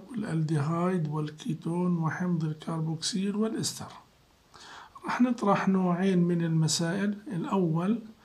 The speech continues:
أكتب صيغة بنائية لمركب عضوي معطيني اسمه، والثاني،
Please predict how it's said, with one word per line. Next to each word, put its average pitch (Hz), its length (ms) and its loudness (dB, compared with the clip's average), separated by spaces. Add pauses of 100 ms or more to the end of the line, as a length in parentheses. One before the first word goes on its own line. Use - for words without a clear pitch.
(420)
أكتب - 400 -2
صيغة 175 440 4
بنائية 170 920 2
لمركب 165 760 0
عضوي 165 500 0
معطيني 156 600 0
اسمه، 202 440 2 (1080)
والثاني، 220 800 8